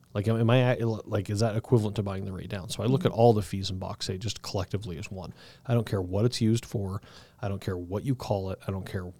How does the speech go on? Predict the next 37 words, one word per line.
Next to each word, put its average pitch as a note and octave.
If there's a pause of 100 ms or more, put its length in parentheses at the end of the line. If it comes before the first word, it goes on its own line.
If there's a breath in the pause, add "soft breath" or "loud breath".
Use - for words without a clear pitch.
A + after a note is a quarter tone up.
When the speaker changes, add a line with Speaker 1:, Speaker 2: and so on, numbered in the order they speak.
(140)
Speaker 1:
<laughs> -
you G2+
know, C3+
where C3+
it D#3
came A2+
from. G2+ (320 loud breath)
I'm A2
looking G#2
at -
Box F#2
A. F3+ (260 soft breath)
I'm G2
looking G#2
at A2
Box B2+
J. G#2 (180)
I'm E2+
looking G#2
at C3
that F#3
rate. E3 (160)
I'm F2
looking A2
at C3+
my C#3+
A D3+
P D#3+
R A2+ (340)
and F#2 (720)
going G#2+
from A2
there. - (360)
Speaker 2:
Okay. B3 (1120 soft breath)
Cool. - (680 soft breath)
Let's G3+
see. F3